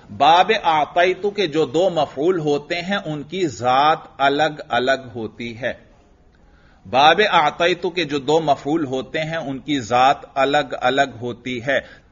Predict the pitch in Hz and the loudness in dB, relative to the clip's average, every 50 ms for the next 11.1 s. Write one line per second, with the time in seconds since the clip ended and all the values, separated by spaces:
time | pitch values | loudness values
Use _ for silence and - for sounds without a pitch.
0 | _ - 117 165 175 165 190 185 151 131 156 180 214 220 240 214 196 196 196 196 | _ -2 0 0 2 2 2 0 4 6 8 8 8 8 10 10 10 8 8 6
1 | 196 185 185 202 180 185 190 170 156 165 151 165 170 165 156 139 - 160 160 156 | 0 -2 -4 -4 -4 -2 -2 -2 -2 0 2 2 2 2 0 -2 -2 -2 -2 0
2 | 156 143 139 113 - 151 151 147 160 175 165 139 123 110 120 151 147 117 113 110 | 2 0 0 -2 -4 -4 -4 -4 -4 -6 -6 -6 -6 -4 -4 -4 -4 -2 0 -2
3 | 113 117 - - 170 170 156 - - 120 110 92 - - 98 85 - 87 85 - | -2 -2 -2 -4 -6 -6 -6 -6 -10 -12 -12 -12 -12 -14 -18 -18 -18 -20 -20 -20
4 | _ _ _ _ _ _ _ _ _ _ _ - 147 139 135 156 165 175 170 190 | _ _ _ _ _ _ _ _ _ _ _ -6 -4 2 4 6 6 6 6 4
5 | 185 170 160 160 160 190 185 190 185 190 185 180 190 170 156 160 151 143 165 180 | 4 4 4 2 2 0 0 0 0 -4 -4 -4 -4 -4 -4 -4 -2 0 0 0
6 | 180 175 160 - - 170 175 165 185 180 170 160 156 143 180 170 156 139 160 151 | 0 -2 -4 -2 -2 -4 -4 -2 -2 -4 -4 -6 -6 -4 -4 -2 0 4 6 8
7 | 156 156 160 175 170 - - - - - 147 156 165 170 170 156 143 156 151 147 | 8 8 8 6 4 2 -6 -10 -2 2 2 4 4 4 4 4 4 2 4 6
8 | 143 131 104 - - - - 117 170 196 202 196 - 175 135 113 - - - - | 6 4 4 0 -12 -12 0 4 6 8 8 6 4 -2 -2 -2 -4 -10 -8 -2
9 | 147 160 156 147 143 - - 190 196 202 202 196 - 202 190 190 190 131 117 143 | 0 2 2 2 0 2 4 4 6 6 4 2 0 0 0 0 -2 -2 0 2
10 | 151 160 160 151 147 170 165 165 156 131 156 170 165 143 - 143 135 135 131 123 | 2 4 4 2 2 2 2 2 0 -2 -2 -2 -2 -2 -2 -4 -2 -2 -2 -4
11 | 107 | -4